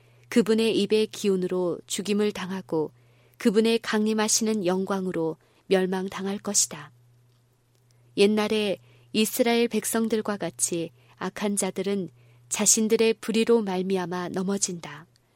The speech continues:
죄의 생애로 말미암아 그들은 하나님과 조화되지 못하고,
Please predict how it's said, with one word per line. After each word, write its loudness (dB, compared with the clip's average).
죄의 6
생애로 0
말미암아 -4
그들은 4
하나님과 0
조화되지 2
못하고, -8